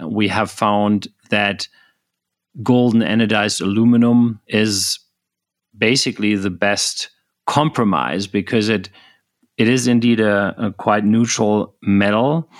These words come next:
You will wonder, "Okay, so but, but then you may have the aluminum frequency." No, you wouldn't, because the way we charge it,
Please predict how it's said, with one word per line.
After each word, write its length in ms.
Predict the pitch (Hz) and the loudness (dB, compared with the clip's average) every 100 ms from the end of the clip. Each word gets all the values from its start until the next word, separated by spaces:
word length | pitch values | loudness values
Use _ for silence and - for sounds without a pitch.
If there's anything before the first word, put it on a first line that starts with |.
| - - _ _ | -20 -20 _ _
You 300 | 110 104 110 | -4 0 2
will 180 | 107 98 | 2 2
wonder, 380 | 98 98 104 107 | 2 2 2 0
"Okay, 220 | 101 120 | 0 -2
so 180 | 110 120 | 0 0
but, 160 | 117 107 95 - | 0 -2 -6 -6
but 140 | 101 | -4
then 200 | 113 117 | 0 2
you 100 | 113 | 4
may 220 | 107 104 | 2 2
have 300 | 104 107 98 | 0 -2 -2
the 220 | 104 104 104 | 0 0 0
aluminum 480 | 107 104 113 110 101 | -2 2 2 4 0
frequency." 640 | - 101 95 104 92 - | 0 -2 0 -2 -2 0
No, 520 | 98 98 101 110 135 135 | 0 0 2 0 0 -2
you 160 | 104 | -2
wouldn't, 520 | 104 95 113 147 151 - | -2 -2 0 0 -2 -2
because 520 | 113 - 113 104 - - - - - _ | -4 0 0 0 -2 -6 -20 -20 -20 _
the 120 | - | -6
way 240 | 101 110 113 | -2 2 2
we 160 | 104 | 2
charge 520 | 98 - 127 135 113 107 | 0 -2 0 0 0 -2
it, 220 | 101 | -4